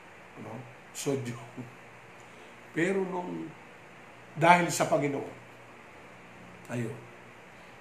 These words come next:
naging asin. Napapansin at nalalasahan. Kaya kapatid, nagiging righteous ka, hindi dahil sa ikaw. Kasi walang magagawa tayo.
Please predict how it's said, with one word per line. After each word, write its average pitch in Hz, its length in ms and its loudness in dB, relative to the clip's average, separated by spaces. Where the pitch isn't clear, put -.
naging 147 300 4
asin. - 240 -6
Napapansin 139 800 2
at 131 160 -4
nalalasahan. 113 800 -6
Kaya 208 240 10
kapatid, 131 480 2
nagiging 170 480 2
righteous 147 420 2
ka, 117 160 -6
hindi 180 300 -2
dahil 147 240 2
sa - 180 -4
ikaw. - 300 -10
Kasi 247 240 2
walang 220 400 4
magagawa 175 560 2
tayo. 139 420 0